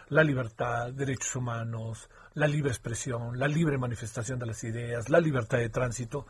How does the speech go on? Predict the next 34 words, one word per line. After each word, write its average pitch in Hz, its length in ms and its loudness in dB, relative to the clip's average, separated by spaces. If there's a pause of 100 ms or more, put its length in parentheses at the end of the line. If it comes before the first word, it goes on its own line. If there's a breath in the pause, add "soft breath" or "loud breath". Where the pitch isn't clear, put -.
(240 loud breath)
Y 120 80 -6
ahí 170 120 -2
sí, 185 260 -4
con 135 200 -6
todo 151 180 -2
respeto, 165 540 -4
pues, 117 220 -10
este, 117 400 -10 (320 loud breath)
ahí 156 160 4
vi-, 175 240 0
ahí 170 120 4
vivimos 170 680 0
una 190 320 4
y 147 120 2
otra 175 260 0
y 135 100 -2
otra 165 240 2
vez, 160 320 -4 (320 loud breath)
este, 127 500 -2
no 156 220 6
una, 196 260 6
sino 120 220 -4
muchas - 280 -6
cosas. - 540 -4 (180)
A 113 120 -6
mí 135 280 -4
personalmente, 151 800 0 (380 loud breath)
eh, 127 280 -2
me 127 120 -4
tocó 147 320 2
verlo 185 520 6 (100)
en 123 160 -4
aquel 143 420 -2
Moscú 180 560 2